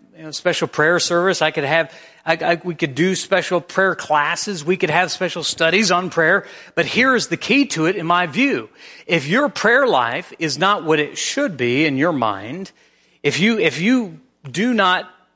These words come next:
see yourself praying as first Christians prayed, if you don't see yourself praying as the first apostles prayed,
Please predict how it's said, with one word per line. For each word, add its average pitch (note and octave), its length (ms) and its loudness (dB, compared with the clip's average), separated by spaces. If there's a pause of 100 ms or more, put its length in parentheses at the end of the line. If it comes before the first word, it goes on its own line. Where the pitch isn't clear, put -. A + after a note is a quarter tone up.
(120)
see C4+ 440 2
yourself F#3+ 680 0
praying E3+ 580 0
as D#3 300 0
first G#3 320 0
Christians D3+ 560 -2
prayed, D#3 540 0 (300)
if E3+ 120 2
you A3+ 60 2
don't B3 180 0
see B3+ 240 2
yourself A3+ 400 2
praying G#3+ 400 2
as E3+ 180 0 (300)
the D3+ 80 -6
first G3+ 280 0
apostles - 680 -2
prayed, B2+ 680 -2